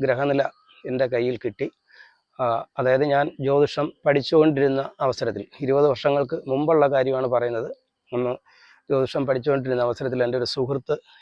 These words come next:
എൻ്റെ കയ്യിൽ കൊണ്ടുവന്നു. അപ്പൊ ഞാൻ ആദ്യം ഒഴിഞ്ഞു മാറി, "ഞാൻ നോക്കുന്നില്ല, ഞാൻ പഠിച്ചുകൊണ്ടിരിക്കുന്നേ ഉള്ളൂ." എങ്കിലും, ആ, അദ്ദേഹം പറഞ്ഞു, "നിങ്ങളുടെ അറിവ് വെച്ച്, അറിവിൽ കിട്ടുന്ന കാര്യങ്ങൾ വെച്ച് നിങ്ങളൊന്ന് നോക്കുക."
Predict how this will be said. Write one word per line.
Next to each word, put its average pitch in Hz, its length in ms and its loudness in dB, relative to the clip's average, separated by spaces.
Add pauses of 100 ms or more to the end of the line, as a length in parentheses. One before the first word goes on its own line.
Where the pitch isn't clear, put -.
എൻ്റെ 123 220 0
കയ്യിൽ 123 200 0
കൊണ്ടുവന്നു. 117 600 -2
അപ്പൊ 147 140 -4
ഞാൻ 143 260 2
ആദ്യം 160 420 4
ഒഴിഞ്ഞു 160 260 6
മാറി, 139 240 0
"ഞാൻ 139 180 -2
നോക്കുന്നില്ല, 139 440 0
ഞാൻ 143 180 -4
പഠിച്ചുകൊണ്ടിരിക്കുന്നേ 139 680 -4
ഉള്ളൂ." 139 280 -2 (640)
എങ്കിലും, 202 360 8 (220)
ആ, 170 80 8
അദ്ദേഹം 165 580 6
പറഞ്ഞു, 160 320 6
"നിങ്ങളുടെ 147 420 4
അറിവ് 180 420 6
വെച്ച്, 135 220 0 (400)
അറിവിൽ 147 260 4
കിട്ടുന്ന 196 400 0
കാര്യങ്ങൾ 156 400 4
വെച്ച് 135 180 -2
നിങ്ങളൊന്ന് 131 600 0
നോക്കുക." 127 440 0